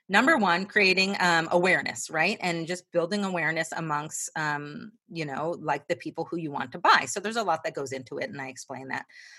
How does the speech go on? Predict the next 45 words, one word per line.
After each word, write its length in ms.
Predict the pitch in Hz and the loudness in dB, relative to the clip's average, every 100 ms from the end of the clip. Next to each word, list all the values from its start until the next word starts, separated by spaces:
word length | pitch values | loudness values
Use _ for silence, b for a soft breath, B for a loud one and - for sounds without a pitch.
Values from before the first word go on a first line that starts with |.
| B | B
Um, 380 | 160 151 143 143 - | 2 4 4 2 -2
and 100 | 156 | -2
it, 120 | 151 | -2
but 80 | 165 | -2
it's 160 | 156 160 | -2 -2
knowing, 320 | 147 139 139 | -2 -2 -2
like, 220 | 135 143 | -4 -4
who 80 | - | -6
your 140 | 160 170 | -4 -6
people 420 | - 160 147 143 | -8 -8 -2 2
are 420 | 135 135 139 143 - | 2 2 0 -2 -6
and, 460 | 139 135 135 135 - | -8 -6 -6 -8 -8
you 120 | 143 | -10
know, 120 | 135 | -6
knowing 220 | 143 143 123 | -6 -6 -8
who 80 | 156 | -10
your 140 | 135 | -10
people 260 | - 135 139 | -14 -10 -10
are 80 | |
not 380 | 143 160 135 185 - b b b - | -4 -4 -2 -6 -8 b b b -6
and 200 | 160 139 | -4 0
finding 300 | 165 151 147 | -2 0 -2
that, 160 | 139 - | -2 0
like, 200 | 147 135 | -2 -4
sweet 340 | - 202 202 | -2 -2 -2
spot. 320 | - - 139 - _ _ _ - - | -4 0 2 0 _ _ _ -10 0
And 180 | 175 180 | 2 6
then 300 | 285 202 202 | 6 6 4
it's 180 | 180 196 | 2 6
about 280 | 180 175 | 8 8
creating 340 | - 185 175 170 - | 6 4 4 2 0
interest 460 | 196 - 208 - - | -2 0 -2 -2 -2
and 220 | 165 165 190 | -2 0 2
intrigue. 800 | 202 208 202 190 156 120 127 - B B B - | 6 6 4 2 0 -2 -10 -20 B B B 0
And 140 | 170 | 2
I 40 | 170 | 4
think 340 | 226 202 - | 4 2 4
that 200 | 202 254 | 6 8
is 180 | 254 190 | 6 2
especially 680 | 170 - - 202 - 202 185 | -4 0 2 2 2 0 0
important 580 | 170 - 160 139 143 - | -2 -2 -4 -2 -6 -6
in 200 | 151 143 | -6 -6
today's 480 | 139 156 190 233 151 | -4 0 2 2 0
world 420 | 143 139 135 139 | 0 0 -2 -6
because 680 | 151 - 175 160 147 131 | -10 0 4 4 2 -4